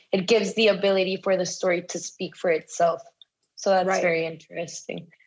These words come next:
Speaker 2: For sure.
Speaker 1: Yeah. Well, this is kind of a, like, different question, but it's, you mix, like, for example, working in a creative industry and working also in the sports industry at the end of the day. It's an interesting mix. But what is your favorite part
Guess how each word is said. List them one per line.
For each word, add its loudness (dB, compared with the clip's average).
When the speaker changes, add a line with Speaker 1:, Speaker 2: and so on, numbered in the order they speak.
Speaker 2:
For -10
sure. 0
Speaker 1:
Yeah. 4
Well, 0
this -4
is -10
kind 0
of 0
a, 2
like, -2
different -6
question, -2
but 2
it's, -8
you -4
mix, 2
like, 0
for -2
example, 0
working 2
in 2
a 0
creative 0
industry 0
and 2
working 2
also 4
in 0
the 0
sports -4
industry -6
at 2
the -2
end -4
of -6
the -2
day. 2
It's -4
an 0
interesting 0
mix. 0
But 2
what 4
is 2
your 4
favorite 0
part 2